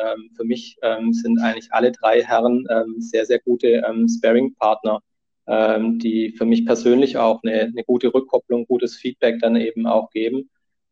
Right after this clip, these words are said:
ähm, und auch natürlich für uns auch die ein oder andere Tür wiederum über deren Netzwerke dann auch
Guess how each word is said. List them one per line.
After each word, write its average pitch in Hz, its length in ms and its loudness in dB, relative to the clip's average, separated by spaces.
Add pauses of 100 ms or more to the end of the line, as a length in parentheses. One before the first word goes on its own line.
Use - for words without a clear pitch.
(120)
ähm, 113 420 0
und 117 240 4
auch 110 400 2 (220)
natürlich 127 480 -2
für 120 100 -2
uns 135 480 -2
auch 120 140 -2
die - 160 -6
ein 117 180 0
oder 117 220 0
andere 117 280 0
Tür 131 320 0
wiederum 123 360 0
über 117 180 0
deren 113 320 2
Netzwerke 113 600 0
dann 110 180 -2
auch 107 240 -6